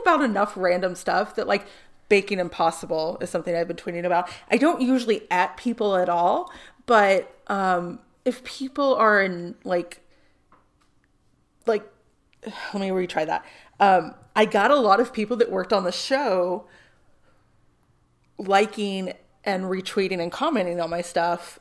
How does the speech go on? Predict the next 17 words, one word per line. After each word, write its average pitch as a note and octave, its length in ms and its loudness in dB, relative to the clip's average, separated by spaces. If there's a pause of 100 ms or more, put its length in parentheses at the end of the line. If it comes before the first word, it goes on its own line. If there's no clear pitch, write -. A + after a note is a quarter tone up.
Um, E3+ 480 0 (100)
so, G#3 880 2 (540)
I C#4+ 40 2
don't D#4+ 120 4
know. E4 100 6
I A3+ 120 6
guess B3+ 220 6
I've C4 140 2
been A#3+ 140 4
kind G3+ 280 -2
of G3+ 100 -2
in G#3+ 60 0
the G#3+ 60 0
mood F#3+ 240 0
lately F#3+ 300 2
of, F3+ 140 0
like, F3+ 380 2